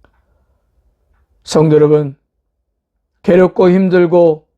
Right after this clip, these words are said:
욥처럼 상황이 도무지 이해가 되지 않고 눈에 보이는 상황과 현실이 부조리하게 보여서 우리가 혼란스러운 시간을 보낸다 해도 분명한 것은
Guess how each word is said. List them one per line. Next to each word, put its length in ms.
욥처럼 540
상황이 500
도무지 460
이해가 440
되지 280
않고 520
눈에 300
보이는 320
상황과 520
현실이 580
부조리하게 760
보여서 680
우리가 640
혼란스러운 720
시간을 560
보낸다 400
해도 420
분명한 400
것은 440